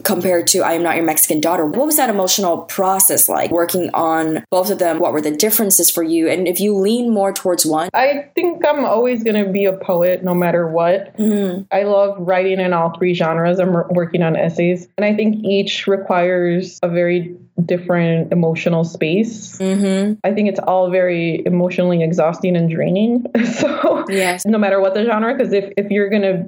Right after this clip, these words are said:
Speaker 2: commit to it, you really need to go there and need to be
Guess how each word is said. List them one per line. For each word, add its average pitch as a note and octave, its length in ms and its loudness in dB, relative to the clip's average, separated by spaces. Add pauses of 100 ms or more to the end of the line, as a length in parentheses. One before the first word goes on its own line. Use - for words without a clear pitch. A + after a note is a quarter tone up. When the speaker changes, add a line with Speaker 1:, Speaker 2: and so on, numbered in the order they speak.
(100)
Speaker 2:
commit G#3+ 420 0
to G3 160 -2
it, F3 260 0
you F#3 200 0
really F3+ 300 0
need F3 200 0
to F3 160 0
go E3+ 340 0
there E3+ 320 0
and E3+ 400 0
need F3+ 280 0
to E3+ 300 -2 (140)
be E3+ 560 0